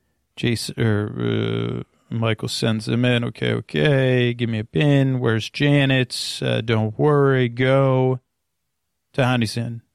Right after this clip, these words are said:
Chidi's in. Jason's in. Only one pin left. Sean and his crew show up. Solve the trolley problem. If you're driving the trolley,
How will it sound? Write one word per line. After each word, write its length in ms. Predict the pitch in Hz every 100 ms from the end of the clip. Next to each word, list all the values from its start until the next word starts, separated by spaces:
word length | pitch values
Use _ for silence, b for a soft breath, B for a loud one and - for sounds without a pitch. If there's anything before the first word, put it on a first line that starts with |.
| _ _ _ _ _ _ _ _
Chidi's 360 | - 147 120 -
in. 280 | 117 117 120 _ _ _ _ _
Jason's 520 | - 151 131 131 113
in. 360 | 123 117 113 113 _ _ _ _ _ _ _ _ _ _ _ _ _ -
Only 240 | 139 123
one 240 | 117 117 107
pin 320 | 117 104 110
left. 380 | 123 123 120 -
Sean 400 | - 131 123 117
and 140 | 110
his 140 | 110
crew 280 | - 143 131
show 300 | 120 - 120
up. 260 | 120 117 - _ _ _ _ _ _ _ _ _ _ _ _
Solve 380 | - - 110 110
the 100 | 113
trolley 440 | - 127 113 110
problem. 880 | 110 120 117 113 113 107 113 113 117 _ _ _ _ _ _ _ _ _ _ _
If 180 | 117 107
you're 60 | 113
driving 540 | 107 123 131 127 113
the 60 | 110
trolley, 840 | - 120 107 107 110 110 107